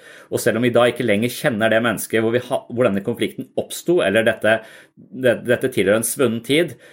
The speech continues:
så vil vi ofte i nye relasjoner gjenoppta, eller vi vil utspille den samme konflikten, fordi dette nye mennesket på en eller annen måte minner oss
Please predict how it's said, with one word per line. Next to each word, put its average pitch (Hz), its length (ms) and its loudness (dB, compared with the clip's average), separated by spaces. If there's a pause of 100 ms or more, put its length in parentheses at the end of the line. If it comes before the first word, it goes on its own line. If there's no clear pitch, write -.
(180)
så 131 160 0
vil 107 160 2
vi 127 100 2
ofte 110 300 0
i 117 100 0
nye 107 360 0
relasjoner 113 640 0 (540)
gjenoppta, 113 960 -2
eller 117 220 2
vi 113 140 -2
vil 117 240 0 (100)
utspille 113 540 0
den 127 140 0
samme 113 380 -2
konflikten, - 560 -6 (320)
fordi 123 220 2
dette 123 200 0
nye 123 240 2
mennesket 123 460 0
på 131 80 2
en 117 80 2
eller 123 140 2
annen 117 140 -2
måte 120 280 2
minner 98 360 0
oss - 200 -6